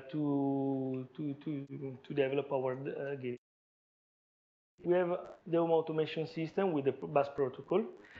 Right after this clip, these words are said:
Then we have to be able to translate the information from the bus to the I P.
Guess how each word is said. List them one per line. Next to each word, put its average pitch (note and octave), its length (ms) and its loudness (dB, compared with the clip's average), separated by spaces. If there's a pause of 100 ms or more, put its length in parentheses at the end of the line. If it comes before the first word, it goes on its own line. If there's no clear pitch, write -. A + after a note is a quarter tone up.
(160)
Then F#3 300 4
we F3+ 80 6
have D#3 280 2
to F3 180 0
be F3 260 6
able D3 300 2
to D#3+ 180 0
translate D#3 600 2
the C#3 100 2
information D#3 800 0 (120)
from D3 380 0
the E3 80 4
bus C#3 260 6 (140)
to D3+ 640 -2
the C3 180 4
I C3 100 2
P. B2 240 -6